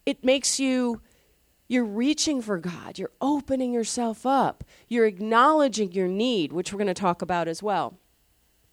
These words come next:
So these are just things that kinda can help you in opening your heart. It's, uh, there's, let's go to Second Chronicles six. It says, "For Solomon had made a bronze platform, five cu-,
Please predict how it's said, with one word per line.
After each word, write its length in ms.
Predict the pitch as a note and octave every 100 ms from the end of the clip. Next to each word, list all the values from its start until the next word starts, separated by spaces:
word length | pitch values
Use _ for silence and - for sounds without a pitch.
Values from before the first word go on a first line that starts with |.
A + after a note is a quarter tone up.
| _ _ _
So 160 | - A3+
these 240 | B3+ C4+
are 60 | C#4+
just 180 | A3 -
things 240 | A#3 A3
that 100 | A3
kinda 280 | - A3 G3
can 180 | G#3+ F#3+
help 320 | G3 G3+ A3
you 280 | E3+ D#3 D#3 - - - - -
in 320 | G3+ F#3 F3+
opening 400 | - G3 G3+ F#3
your 140 | F3 F3
heart. 280 | F3+ E3 -
It's, 320 | F#3+ - -
uh, 320 | G3+ F3 E3+ E3
there's, 600 | F3+ F3+ E3+ - - - -
let's 220 | C4+ -
go 200 | D4+ C#4+
to 320 | - - A3+
Second 300 | - A#3+ A3+
Chronicles 500 | - G#3+ G3 F3+ E3
six. 880 | - - - F3+ - - - - - _ _ _ _ _ _ _ - - _
It 80 | A3
says, 160 | B3 A3
"For 100 | A#3+
Solomon 420 | - C4 C#4+ D#4
had 100 | C4+
made 220 | G#3+ G3+
a 40 | G3+
bronze 400 | E3+ E3+ A3 -
platform, 640 | - D3+ - - D#3 G#3
five 320 | - D3 D3+
cu-, 220 | - D#3